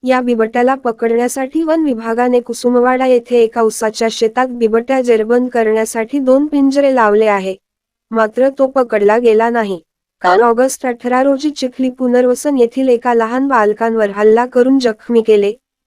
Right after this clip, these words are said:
जखमी मुलगा लवकुश या मुलावर बिबट्याने हल्ला केला. वडील बारक्या पावराहे सोबत असल्याने त्यांनी आरडाओरड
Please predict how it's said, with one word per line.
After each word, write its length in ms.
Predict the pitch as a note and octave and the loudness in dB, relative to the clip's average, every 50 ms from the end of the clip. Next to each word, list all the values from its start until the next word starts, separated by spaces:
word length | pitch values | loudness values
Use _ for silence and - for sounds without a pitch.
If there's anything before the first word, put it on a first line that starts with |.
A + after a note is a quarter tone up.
| _ _ _ - | _ _ _ -10
जखमी 440 | B3 A#3+ C4 B3 B3+ - - D4 D#4+ | -6 -4 -4 -4 -4 -4 -2 0 2
मुलगा 420 | D4 C4 A#3+ A3+ G#3+ G#3 G3+ G3 - - _ _ _ _ _ _ _ _ _ _ _ _ _ - | 4 4 4 4 2 2 0 -2 -4 -4 _ _ _ _ _ _ _ _ _ _ _ _ _ -6
लवकुश 580 | C4 C4+ C4+ C4 C#4 D4 D4 - G#4 G4 - - - | -2 0 0 2 0 0 0 0 0 0 0 -2 -4
या 120 | C#4+ D4+ | -4 -2
मुलावर 480 | D4+ C#4+ C4 B3 A#3+ A#3 A#3 B3+ D4 D4 | 0 2 2 2 2 2 2 2 0 0
बिबट्याने 580 | C4 B3 B3 A#3+ B3 C4 C4+ D4 C#4+ C#4 C#4+ C#4+ | 0 -2 -2 0 0 -2 0 0 -2 0 0 -2
हल्ला 380 | C#4 B3+ A#3 A3+ A3 A3 A3 A3 | -2 0 2 4 4 4 2 0
केला. 300 | A3 A3+ A3 G#3 G3+ G3 - _ _ _ _ _ _ _ _ _ | 0 0 2 2 0 -2 -6 _ _ _ _ _ _ _ _ _
वडील 340 | C4 B3+ B3+ B3+ C4+ B3+ B3 | 0 0 2 2 2 0 0
बारक्या 480 | B3+ B3+ A#3 G#3+ G#3+ A3+ A#3 - C4+ C4+ | 0 0 0 0 0 -2 -4 -4 -4 -4
पावराहे 580 | C4+ C#4 C4 A3+ G#3+ G#3+ A3+ B3 C4 C4+ D#4+ E4 | -2 0 0 0 2 0 0 0 0 -2 -4 -6
सोबत 440 | - - C4+ B3 A#3 A#3+ B3+ B3+ C4 | -4 0 0 2 2 2 0 0 -2
असल्याने 440 | B3 A#3 - A3+ A3+ A3+ A3 A3 G#3+ | -6 -6 -4 -2 0 0 0 0 -2
त्यांनी 380 | G#3+ - A3+ A3 A#3 B3+ C#4+ C#4+ | -2 -2 -2 -2 0 -2 -2 -2
आरडाओरड 760 | A#3 G3 F#3+ G3 G3+ A3 A#3+ B3 A#3 A3 G#3 A3+ C4+ C#4+ | -2 -2 -2 -2 0 0 2 2 4 4 4 2 2 0